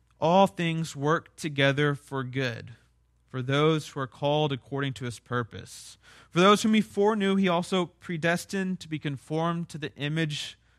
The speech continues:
of his Son, in order that he might be the firstborn among many brothers. And those whom he predestined, he also called, and those who he called,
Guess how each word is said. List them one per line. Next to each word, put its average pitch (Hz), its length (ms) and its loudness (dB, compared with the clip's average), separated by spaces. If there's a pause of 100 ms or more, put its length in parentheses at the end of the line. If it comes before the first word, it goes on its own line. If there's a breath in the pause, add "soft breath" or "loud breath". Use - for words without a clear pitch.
(100)
of 127 80 -10
his 131 140 -6
Son, 170 520 -2 (500 soft breath)
in 156 100 -2
order 190 180 4
that 175 180 6
he 180 100 2
might 170 220 0
be 165 80 2
the 156 100 -2
firstborn 165 960 -4
among 143 260 -2
many 147 160 -2
brothers. 135 800 -4 (440 soft breath)
And 165 140 2
those 196 280 4
whom 226 240 2
he 233 80 4
predestined, 156 640 -2
he 160 120 -4
also 185 340 -2
called, 135 520 -2
and 135 140 -2
those 151 280 -2
who 156 80 -10
he 147 80 -6
called, 160 560 -2